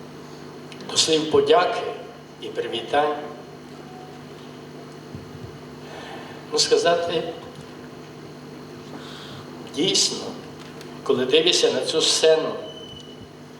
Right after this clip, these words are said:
то красивішого, як наш український народ, немає.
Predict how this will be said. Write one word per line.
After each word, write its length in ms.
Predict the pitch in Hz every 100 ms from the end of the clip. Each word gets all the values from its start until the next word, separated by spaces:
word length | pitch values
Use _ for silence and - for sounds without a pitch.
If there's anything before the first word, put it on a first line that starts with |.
| - -
то 120 | - 480
красивішого, 760 | - - - - - - 135
як 240 | 131 127 135
наш 200 | 139 151
український 640 | 123 123 131 127 - 123
народ, 540 | 120 151 170 165 - - - - - - - - - -
немає. 380 | 110 110 104